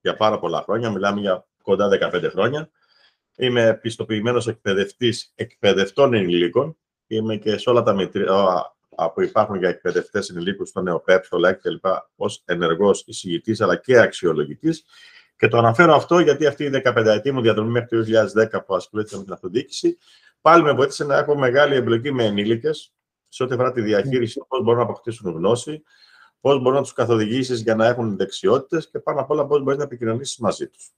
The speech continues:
Speaker 1: Πράγμα το οποίο είναι και λίγο δύσκολο, διότι ο καθένας από εμάς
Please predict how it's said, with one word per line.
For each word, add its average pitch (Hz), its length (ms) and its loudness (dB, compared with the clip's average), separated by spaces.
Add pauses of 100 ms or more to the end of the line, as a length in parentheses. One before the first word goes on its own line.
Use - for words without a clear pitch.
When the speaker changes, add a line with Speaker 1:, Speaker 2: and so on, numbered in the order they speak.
(120)
Speaker 1:
Πράγμα 127 280 0
το 107 100 -2
οποίο 127 280 0
είναι 127 360 -4
και 113 120 -4
λίγο 110 260 4
δύσκολο, 151 400 0
διότι 135 220 2
ο - 40 -2
καθένας 120 260 2
από 104 100 -4
εμάς 151 340 0